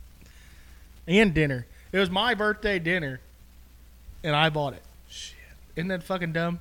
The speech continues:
Speaker 2: Yeah, that's
Speaker 1: We
Speaker 2: I know
Speaker 1: wa-
Speaker 2: that feeling.
Speaker 1: We walked out of the restaurant, and my wife said,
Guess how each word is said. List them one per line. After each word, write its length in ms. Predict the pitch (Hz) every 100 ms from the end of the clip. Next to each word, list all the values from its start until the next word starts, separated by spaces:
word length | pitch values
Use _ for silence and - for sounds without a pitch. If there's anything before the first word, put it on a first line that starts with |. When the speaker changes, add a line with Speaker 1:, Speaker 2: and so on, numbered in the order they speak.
| -
Speaker 2:
Yeah, 280 | 98 98 98 - 92
that's 340 | 95 - - - - - - - - - - - - - - 104 107 - - - - - - 156
Speaker 1:
We 100 | 196
Speaker 2:
I 40 |
know 80 | 202
Speaker 1:
wa- 60 | 196
Speaker 2:
that 100 | 190
feeling. 340 | 143 127 123 - -
Speaker 1:
We 100 | 208
walked 280 | 240 233 202
out 140 | 214
of 60 | 185
the 60 |
restaurant, 380 | 175 190 - 170
and 60 | 160
my 100 | 165
wife 240 | 165 165
said, 240 | - 160